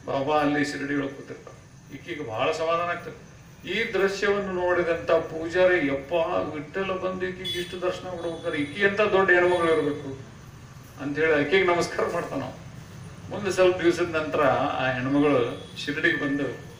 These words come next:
ಬಾಬಾರವರ ದರ್ಶನ ಮಾಡಿದಾಗ ಬಾಬಾ ಕೇಳ್ತಾರೆ, "ಓ, ವಿಠ್ಠಲ ಸಿಕ್ನೇನು? ವಿಠ್ಠಲನ ದರ್ಶನ ಆತೇ ನಿನಗೆ?" ಅಂತ ಕೇಳ್ತಾರೆ. ಅಂದ್ರೆ ಅಂತರ್ಯಾಮಿಗಳು,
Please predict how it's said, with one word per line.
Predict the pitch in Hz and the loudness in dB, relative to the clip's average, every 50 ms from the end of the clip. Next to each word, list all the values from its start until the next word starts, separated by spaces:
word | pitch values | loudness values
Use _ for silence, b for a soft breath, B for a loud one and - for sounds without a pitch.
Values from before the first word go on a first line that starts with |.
| - - - - - - - - - - | -18 -18 -18 -18 -18 -18 -18 -18 -16 -10
ಬಾಬಾರವರ | - 131 131 135 143 139 135 135 127 123 120 117 110 107 | -6 -6 -4 -2 -2 -2 0 -2 0 0 2 0 2 2
ದರ್ಶನ | 123 123 117 - 127 123 123 117 113 | 2 0 0 -2 -6 -8 -8 -8 -8
ಮಾಡಿದಾಗ | 113 110 110 110 117 120 110 | -8 -6 -6 -6 -8 -8 -6
ಬಾಬಾ | 110 113 113 117 131 | -4 -4 -2 0 -2
ಕೇಳ್ತಾರೆ, | 127 - 135 127 - - - - 107 110 | -2 -2 -4 -4 -4 -6 -8 -10 -10 -4
"ಓ, | 123 151 180 180 - - - - - - - - - - - - - - - - - - - - - - | 0 0 2 2 0 -2 -8 -12 -16 -18 -20 -20 -20 -20 -20 -20 -20 -20 -20 -20 -20 -20 -20 -16 -8 -8
ವಿಠ್ಠಲ | 139 139 - 175 180 180 | -8 -4 0 0 0 0
ಸಿಕ್ನೇನು? | - - - - - 196 196 208 208 190 - - - - - - - - - - - - - - - - - - - - - - 131 | 0 -2 -8 -12 -10 -8 -8 -6 -6 -8 -10 -14 -16 -20 -20 -20 -20 -20 -20 -20 -20 -20 -20 -20 -20 -20 -20 -20 -20 -20 -16 -14 -14
ವಿಠ್ಠಲನ | 135 - 147 147 147 147 139 | -10 -6 -6 -6 -4 -2 -2
ದರ್ಶನ | 147 151 - - 139 135 | -4 -4 -4 -6 -6 -2
ಆತೇ | 135 143 143 165 175 | -2 -2 -2 -2 -4
ನಿನಗೆ?" | 190 208 - 143 - - - - - - - - - - - - - - | -4 -4 -6 -6 -6 -8 -10 -16 -18 -18 -18 -18 -18 -20 -20 -18 -16 -12
ಅಂತ | 123 120 117 - - | -10 -10 -10 -10 -12
ಕೇಳ್ತಾರೆ. | 117 110 - - - - 110 | -14 -14 -12 -14 -16 -14 -10
ಅಂದ್ರೆ | 127 147 151 135 113 110 131 143 147 - - | -4 0 0 2 2 0 -2 -6 -8 -8 -12
ಅಂತರ್ಯಾಮಿಗಳು, | - 113 113 123 143 139 139 135 131 131 127 127 127 123 120 123 127 | -12 -12 -10 -6 -4 -4 -4 -4 -4 -6 -8 -10 -10 -10 -12 -12 -14